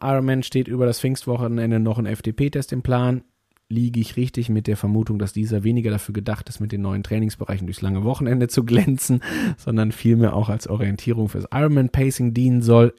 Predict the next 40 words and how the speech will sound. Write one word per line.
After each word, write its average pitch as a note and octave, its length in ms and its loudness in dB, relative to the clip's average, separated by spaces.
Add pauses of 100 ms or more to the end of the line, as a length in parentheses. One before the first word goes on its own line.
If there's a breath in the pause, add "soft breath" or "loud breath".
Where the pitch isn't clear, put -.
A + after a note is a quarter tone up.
Exakt, - 680 0
Adrian. D#3 540 4 (480 loud breath)
Dann A2 100 -2
machst A#2+ 200 -4
du A#2 40 -4
genau B2 500 4
das D3 180 0
mit B2 120 0
der A#2 80 4
Leitplanke, A2+ 560 0
was G#2 120 -4
ich G2 100 -12
gerade G2+ 240 -8
beschrieben C3 460 -4
hab. G#3 240 -2 (760 loud breath)
Am A#2+ 140 2
Mittwoch F#3+ 300 4
vor D3 120 2
dem C3+ 120 0
Ironman C3 340 2
findet B2+ 300 0
in A2+ 100 -2
Frankfurt B2+ 480 -4
ein A2+ 160 0
recht B2+ 300 -2
bekannter C3 360 -2
Firmenlauf G2 680 -2
über G2 200 -6
fünf A#2 280 -6
Komma G#2+ 180 -4
sechs G#2 280 -8
Kilometer G#2 440 -6
statt. - 260 -12
Würdest B2 300 -4
du C#3+ 60 -2
zu B2+ 160 -8
einer G#2+ 260 -2
Teilnahme A#2 640 -2
eher G#2+ 280 -2
abraten? D#3+ 840 -2